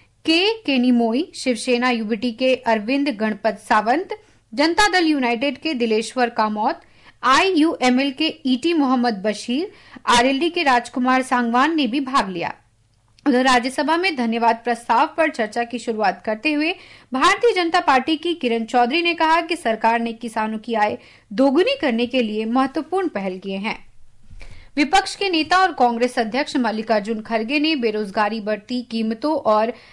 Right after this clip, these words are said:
अमेरिकी डॉलर के मुकाबले भारतीय रुपए के मूल्य में गिरावट का मुद्दा उठाया। चर्चा में हस्तक्षेप करते हुए केंद्रीय मंत्री पीयूष गोयल ने श्री खड़गे के इस आरोप का खंडन किया कि किसान आत्महत्या कर रहे हैं।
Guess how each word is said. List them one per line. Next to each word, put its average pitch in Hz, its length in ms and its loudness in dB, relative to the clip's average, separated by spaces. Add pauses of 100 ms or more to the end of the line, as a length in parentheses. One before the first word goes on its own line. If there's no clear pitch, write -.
(140)
अमेरिकी 320 480 2
डॉलर 269 340 4
के 311 140 -4
मुकाबले 226 520 0
भारतीय 254 520 -2
रुपए 254 280 0
के 262 160 -4
मूल्य 254 340 0
में 269 220 -2
गिरावट 208 380 -2
का 226 120 -2
मुद्दा 185 300 -4
उठाया। 190 360 -10 (420)
चर्चा 339 340 4
में 427 140 -2
हस्तक्षेप 254 600 -2
करते 233 260 -2
हुए 330 280 0
केंद्रीय 240 420 -2
मंत्री 220 380 -4
पीयूष 240 340 -4
गोयल 247 300 -2
ने 320 180 -2
श्री 277 220 -8
खड़गे 247 360 0
के 392 140 -4
इस 381 160 -8
आरोप 226 360 0
का 302 120 0
खंडन 294 380 -4
किया 269 300 0 (360)
कि 330 100 0
किसान 339 460 2 (140)
आत्महत्या 311 540 2
कर 247 180 -2
रहे 175 200 -6
हैं। 190 260 -12